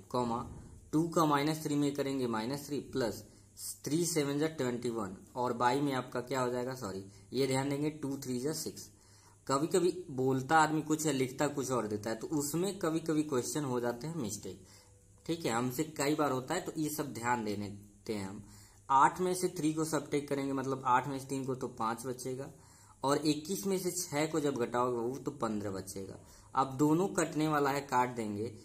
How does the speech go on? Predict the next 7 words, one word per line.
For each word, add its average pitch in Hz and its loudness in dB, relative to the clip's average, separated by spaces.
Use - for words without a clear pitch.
यानी 139 0
आपका 139 6
जो 160 2
आंसर 139 2
आ 135 4
जाएगा 117 0
पी - -2